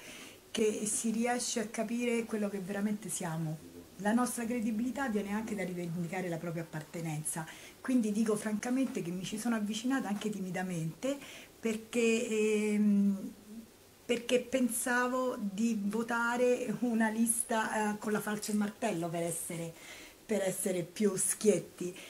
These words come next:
Però devo dire che, eh, le prime assemblee a cui ho partecipato con questo movimento ho subito capito che quello che era il perno fondamentale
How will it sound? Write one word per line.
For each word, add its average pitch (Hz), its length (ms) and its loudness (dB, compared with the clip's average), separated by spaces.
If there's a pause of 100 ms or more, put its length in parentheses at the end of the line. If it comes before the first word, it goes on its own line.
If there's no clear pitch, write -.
(200)
Però 302 220 4
devo 226 260 6
dire 185 420 2
che, 220 120 -2
eh, 196 460 0
le 190 180 2
prime 277 240 2
assemblee 208 600 0
a 165 60 -2
cui 220 200 -2
ho 208 60 0
partecipato 185 920 -4
con 180 180 -8
questo 185 640 0
movimento 277 800 2 (220)
ho 202 80 -6
subito 240 400 0
capito 175 500 -2
che 185 180 -8
quello 254 320 0
che 196 260 0
era 165 180 0
il 165 140 -2 (300)
perno 165 420 2
fondamentale 240 1080 2